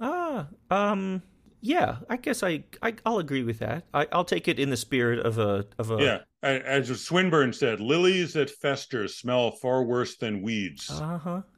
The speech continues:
Speaker 2: Um,
Speaker 1: yeah.
Speaker 2: the idea that depth is something like a synoptic view of the world that reveals how everything is connected in an organic way is such a great thing to aspire to. But if you fake your way to it, that's pretty gross.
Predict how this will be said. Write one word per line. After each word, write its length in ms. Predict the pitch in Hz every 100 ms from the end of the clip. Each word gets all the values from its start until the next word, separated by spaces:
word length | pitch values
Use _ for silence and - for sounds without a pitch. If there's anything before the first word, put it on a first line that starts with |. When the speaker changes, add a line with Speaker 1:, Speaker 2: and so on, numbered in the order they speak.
| -
Speaker 2:
Um, 100 | -
Speaker 1:
yeah. 240 | 175 151 110
Speaker 2:
the 140 | 123
idea 360 | 135 147 143 139
that 300 | 123 113 -
depth 360 | 131 143 - -
is 220 | 131 117
something 460 | - 123 107 110 104
like 180 | 104 98
a 80 | 107
synoptic 720 | - 131 127 147 - 131 -
view 220 | 131 127
of 120 | 113
the 100 | 107
world 640 | 104 117 120 110 95 92 92 - _ -
that 260 | 104 107 -
reveals 360 | 110 135 185 165
how 100 | 131
everything 360 | 139 147 143 123
is 100 | 107
connected 500 | 110 101 131 131 104
in 120 | 101
an 100 | 95
organic 500 | 95 90 110 117 110 98
way 440 | 117 107 92 85 _ _ _
is 160 | 135 127
such 220 | 180 170
a 40 | 120
great 320 | 139 143 143
thing 180 | 131 117
to 120 | 113
aspire 500 | 104 - 185 151 123
to. 400 | - 98 92 95 - _ _ _ -
But 160 | 147
if 160 | 131 -
you 140 | 127 107 -
fake 280 | 196 214
your 120 | 147 127
way 220 | 120 113
to 220 | - 131
it, 200 | 110 113 - _ -
that's 200 | 127 -
pretty 240 | 156 113
gross. 460 | 104 135 107 -